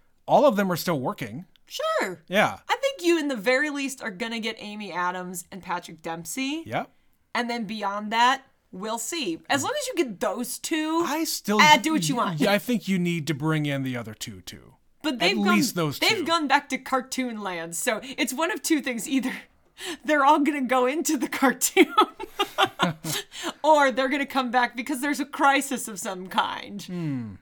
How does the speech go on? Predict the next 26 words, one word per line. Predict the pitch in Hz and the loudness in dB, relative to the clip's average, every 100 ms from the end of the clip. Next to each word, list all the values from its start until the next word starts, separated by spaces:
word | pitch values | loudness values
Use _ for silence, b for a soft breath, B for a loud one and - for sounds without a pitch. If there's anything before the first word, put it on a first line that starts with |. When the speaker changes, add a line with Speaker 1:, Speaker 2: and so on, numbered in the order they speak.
| _ | _
Speaker 2:
That's | - - | -4 -2
usually | 269 294 254 247 | -2 -2 -2 -2
how | 220 196 | -2 -2
these | 180 170 | -4 -8
things | - 185 170 | -10 -10 -10
play | - 190 170 | -10 -8 -6
out. | 165 196 208 | -6 -6 -8
Speaker 1:
Sure. | - - 107 92 92 95 _ _ _ _ _ _ | -12 -12 -14 -16 -16 -18 _ _ _ _ _ _
I | - | -4
just | 170 220 - | -2 -2 -2
don't | 202 | -2
know | 185 | 0
what | 170 160 160 | 0 -2 -2
you | 170 | -2
would | 151 120 | -4 -4
do | 139 175 | -6 -4
with | 151 - | -6 -8
that. | 87 - - _ _ _ _ _ - | -16 -16 -20 _ _ _ _ _ -8
Because | 156 170 165 190 | -4 0 -2 -4
you're | 202 180 180 | -4 2 4
already | 214 220 202 | 4 4 0
having | 147 170 170 160 | 0 0 0 -2
your | 143 | 0
happily | 156 156 156 147 | 0 0 -2 -4
ever | 139 131 | -4 -2
after | 135 - 123 | -4 -6 -12